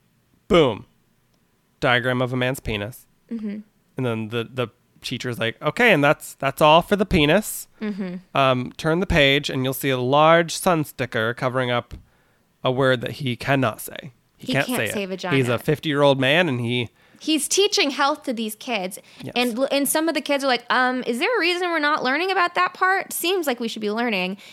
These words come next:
Speaker 2: And he just
Speaker 1: Mm-hmm.
Speaker 2: gets uncomfortable even talking about it. He's like, "Nobody wants to see that."
Speaker 1: And, yeah, and then, like, there's, like, some childish jokes or whatever. Like, there's this one kid who's, like, actually, like,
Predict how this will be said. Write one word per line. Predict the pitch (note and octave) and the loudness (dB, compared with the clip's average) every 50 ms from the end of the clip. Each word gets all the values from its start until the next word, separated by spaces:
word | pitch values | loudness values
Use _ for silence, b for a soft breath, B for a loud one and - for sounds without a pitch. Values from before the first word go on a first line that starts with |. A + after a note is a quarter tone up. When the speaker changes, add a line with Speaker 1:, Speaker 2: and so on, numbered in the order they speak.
| B B | B B
Speaker 2:
And | - A3+ | -4 -2
he | C4 D4 | -2 -2
just | C#4+ D#4 C4 | -2 -4 -4
Speaker 1:
Mm-hmm. | - | -4
Speaker 2:
gets | C4+ A#3+ - - - _ _ _ - - | -4 -4 -6 -8 -18 _ _ _ -10 -4
uncomfortable | - A#3 A#3+ A#3 A#3 A#3+ A#3+ A#3+ A3+ G#3+ G#3+ | -2 -2 -2 0 -2 -4 -4 -4 -4 -4 -2
even | G#3 G3+ G3 | -2 -4 -4
talking | F#3+ - A3 A#3+ A3+ A#3+ | -4 -2 -2 -2 -4 -4
about | G#3+ F#3+ F3+ F3+ | -4 -2 -2 -2
it. | F3 - | -2 -4
He's | G3+ G#3 G3+ | -4 -4 -4
like, | F#3+ F3+ F#3+ | -4 -4 -2
"Nobody | G#3 G#3 G#3+ G#3+ G#3+ G#3 G3+ G3 | 0 2 2 2 2 2 2 0
wants | F#3+ F#3+ F#3+ F3 - - - | 0 -2 -4 -4 -6 -6 -6
to | G3 | -6
see | G3 - - G3+ F#3 F#3 | -6 -6 -4 -4 -4 -2
that." | F3+ G3 E3 D3 C#3+ - - - _ _ _ _ _ _ _ _ _ _ _ _ _ _ _ _ _ - b b b b _ _ _ _ _ _ _ _ _ _ _ _ _ _ _ _ _ _ - | -2 0 0 0 0 -2 -4 -8 _ _ _ _ _ _ _ _ _ _ _ _ _ _ _ _ _ -20 b b b b _ _ _ _ _ _ _ _ _ _ _ _ _ _ _ _ _ _ -2
Speaker 1:
And, | F#3+ G3+ G3+ - - - - | -2 -2 -2 -4 -10 -6 -2
yeah, | E3 F#3 E3+ D3 C#3 | 2 4 4 4 4
and | C#3+ D#3 | 2 -2
then, | D#3 D3 D3+ | -2 -2 -2
like, | D3+ C#3 - | -2 -4 -4
there's, | - D#3 B2+ - | -4 -4 -4 -2
like, | D3+ C3+ B2+ | -4 -4 -4
some | - - C#3+ C3 | -6 -6 -8 -6
childish | - - A#2+ A2+ A#2 A2+ A#2+ A2+ | -4 -2 0 0 0 -2 -4 -6
jokes | - - A#2+ A2 A2+ - - - | -6 -4 -6 -6 -6 -6 -8 -8
or | A#2+ A2 | -6 -6
whatever. | A2 A2 G#2+ G#2+ G#2+ A2+ A2+ A2+ A2+ | -4 -4 -4 -4 -4 -4 -6 -6 -6
Like, | A2+ A#2 A#2+ - | -6 -6 -4 -2
there's | E3 D#3 C#3 | 0 0 0
this | C#3+ D3+ B2+ | 0 -4 -4
one | C3 B2 C3 C3 C#3 D3+ | -2 0 2 2 2 0
kid | - - C#3 C#3 C#3 | -2 -2 0 0 0
who's, | B2+ C3+ B2+ A#2 | -2 -4 -4 -2
like, | B2 A#2+ - | -4 -4 -2
actually, | - G#2+ A2 A2+ - - - B2+ A#2 A2 A2 A2 | -4 -4 -4 -6 -8 -8 -8 -6 -4 -4 -4 -4
like, | G#2+ G#2+ G2+ - _ | -6 -6 -8 -10 _